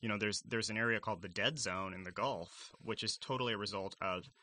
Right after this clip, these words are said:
fertilizer getting washed into the Mississippi from the breadbasket of the U S. And that's because the soil,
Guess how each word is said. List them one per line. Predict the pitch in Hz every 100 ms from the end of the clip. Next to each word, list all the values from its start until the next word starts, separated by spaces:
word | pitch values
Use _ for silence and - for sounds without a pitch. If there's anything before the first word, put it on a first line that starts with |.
| - - -
fertilizer | 127 139 117 101 92
getting | 98 101 95
washed | 90 95 -
into | 98
the | 92
Mississippi | 90 92 95 117 113 85
from | 82 98 92 92 80 _ -
the | 92
breadbasket | 98 98 85 92 - -
of | -
the | -
U | 95
S. | 110 90 - - - - _ _ _ -
And | 117
that's | 123 -
because | 127 120 110
the | -
soil, | 101 - 214 135 107